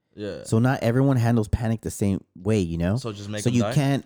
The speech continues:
Speaker 2: organize people that are panicking. You get what I'm
Speaker 1: Well
Speaker 2: saying?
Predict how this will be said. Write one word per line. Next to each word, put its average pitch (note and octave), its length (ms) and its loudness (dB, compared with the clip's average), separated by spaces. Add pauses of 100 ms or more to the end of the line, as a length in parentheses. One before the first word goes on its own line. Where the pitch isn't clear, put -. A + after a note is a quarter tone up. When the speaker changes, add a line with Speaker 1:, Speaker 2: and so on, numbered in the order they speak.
(140)
Speaker 2:
organize A#2 540 2
people F#2 360 -2
that F2 140 2
are C#2+ 100 -2
panicking. E2 680 -6 (600)
You G#2 100 -6
get A#2 60 4
what A2 40 4
I'm G#2+ 40 4
Speaker 1:
Well - 80 0
Speaker 2:
saying? A#2+ 240 2